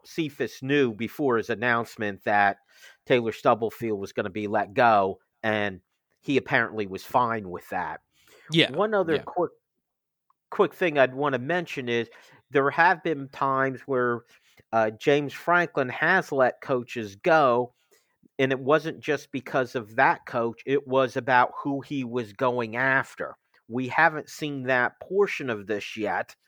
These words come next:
Speaker 1: who he's going to bring in as the next wide receiver coach. But I think we saw it, the analogy I had was Kirk Ciarrocca, who came in for one, just one year. I think he
Speaker 2: Yeah.
Speaker 1: got a bit of a raw deal here,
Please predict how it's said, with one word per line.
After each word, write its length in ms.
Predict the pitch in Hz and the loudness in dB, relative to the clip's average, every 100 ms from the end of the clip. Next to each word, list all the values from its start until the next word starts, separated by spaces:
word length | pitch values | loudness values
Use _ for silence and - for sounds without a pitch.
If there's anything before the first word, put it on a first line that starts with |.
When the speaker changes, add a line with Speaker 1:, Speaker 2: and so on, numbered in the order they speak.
| _ _ _ _ _ _ _ - | _ _ _ _ _ _ _ -6
Speaker 1:
who 220 | 156 147 | 0 0
he's 200 | 135 123 | 0 -6
going 260 | - 131 127 | -4 -6 -6
to 60 | |
bring 300 | 98 117 117 | -4 -2 2
in 320 | 165 208 147 131 - | 6 6 4 -6 -6
as 160 | 110 | -6
the 80 | 117 | -4
next 300 | 113 107 - | -4 -4 -2
wide 240 | 110 107 | 0 0
receiver 440 | 101 - 117 101 101 | -4 -10 -10 -10 -12
coach. 440 | - 104 101 - _ - - - | -6 -4 -4 -10 _ -20 -16 2
But 100 | 180 | 2
I 60 | |
think 300 | 147 175 151 | 4 -2 -6
we 140 | 143 135 | -8 -8
saw 320 | - 135 131 | 0 4 6
it, 100 | 131 - - | 4 2 -10
the 160 | 131 | -6
analogy 500 | 127 131 127 117 131 | -2 0 0 -2 -2
I 80 | 123 | 0
had 200 | 131 113 | 0 -2
was 180 | 117 107 _ _ _ - | -6 -8 _ _ _ -6
Kirk 240 | - 123 | -4 -4
Ciarrocca, 640 | - 180 262 247 - 92 - _ _ _ _ _ _ _ _ _ - | -2 2 4 4 -2 -8 -8 _ _ _ _ _ _ _ _ _ -10
who 100 | 120 | -8
came 340 | - 143 139 | -2 -2 0
in 140 | 135 | -2
for 200 | 123 139 | -2 -6
one, 360 | 123 120 127 135 - | -4 -4 -4 -6 -4
just 300 | 131 - - | -6 -6 -6
one 240 | 117 113 | -4 -2
year. 360 | 123 170 131 135 - - - | 2 4 4 2 -12 -16 -8
I 80 | 285 | -6
think 280 | - 233 | -4 -6
he 120 | - 220 | -2 2
Speaker 2:
Yeah. 80 | |
Speaker 1:
got 180 | 170 151 | 4 4
a 40 | 123 | 2
bit 240 | 160 147 | 2 2
of 140 | 117 | 2
a 60 | 123 | -2
raw 300 | 120 139 120 | 2 4 4
deal 400 | 107 214 262 170 | 2 -4 2 2
here, 420 | - 104 101 110 | 0 -2 0 -2